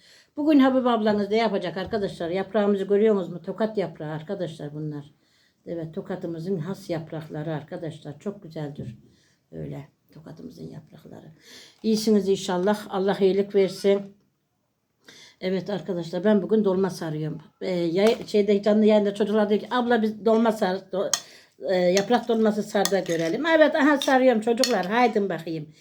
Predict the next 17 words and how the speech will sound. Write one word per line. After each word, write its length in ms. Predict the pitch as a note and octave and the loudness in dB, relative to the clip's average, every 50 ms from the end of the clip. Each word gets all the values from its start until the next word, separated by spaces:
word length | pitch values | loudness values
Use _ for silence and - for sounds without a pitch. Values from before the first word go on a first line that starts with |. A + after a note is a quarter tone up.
| - - - - _ _ _ - | -20 -20 -20 -20 _ _ _ -2
Ama 220 | B3+ B3+ B3 A#3 A3 | 0 2 4 4 6
buyurun 320 | C4 C4 B3 A3+ A3 G#3+ | 6 6 6 6 4 4
gelin, 240 | G#3 G3 F#3+ G#3+ B3+ | 4 2 2 2 0
akşamdan 460 | C#4+ C#4 - - G#3+ F#3+ F#3+ F#3 G#3 | 0 0 0 0 0 0 0 0 0
hepinize 480 | C#4+ C#4+ C#4 C#4 A#3 G#3 F#3 - G#3+ A3 | 0 0 2 2 2 2 2 2 2 2
yiyebilirsiniz. 1040 | A3+ G3+ G3 G#3 G#3+ F#3+ F3+ F#3+ F#3+ F#3+ F#3 - - F3 E3+ D#3+ - - - - _ _ _ _ _ _ _ _ _ _ _ _ | 2 2 4 4 4 4 4 0 -2 -2 -4 -6 -8 -8 -8 -8 -8 -10 -14 -20 _ _ _ _ _ _ _ _ _ _ _ _
Hepinize 480 | - B3+ - B3 A3 G#3 F#3 F#3 F3+ G3 | -10 -4 0 2 4 4 4 2 2 4
de 60 | A3 | 4
yeter. 360 | G#3+ G3 G3 F#3+ - F3+ D#3+ | 4 4 2 2 0 -6 -4
Arkadaşlar, 560 | F3+ A3 A3 A3 B3+ G#3+ G3 F#3+ - G3 F3+ | 0 0 0 0 0 -2 -2 -2 -4 -4 -4
içimi 340 | - B3 G#3+ - A#3 A3 G#3 | -4 -4 -2 0 0 0 2
hazırladım. 640 | G3+ A3 A3 - A#3 G#3+ F#3+ F3 E3 D#3+ E3+ F3 E3+ - - - _ _ _ _ _ _ _ _ | 2 2 0 2 2 2 2 0 0 -2 -4 -6 -6 -8 -10 -14 _ _ _ _ _ _ _ _
İçime 300 | - G#3+ - A#3 G#3+ G#3+ | -16 -10 -4 0 0 2
de 200 | G#3 G3+ G#3 G3 | 2 2 0 -2
ne 60 | G3+ G#3 | -2 -4
yaptınız 500 | G#3 G3+ G3 G3 G3+ G3+ G3 G3 G3 G3 | -4 -6 -6 -8 -10 -10 -8 -8 -6 -4
derseniz 440 | G#3+ G3+ - - E3+ D#3+ F#3 F3+ | -6 -6 -6 -8 -10 -10 -10 -10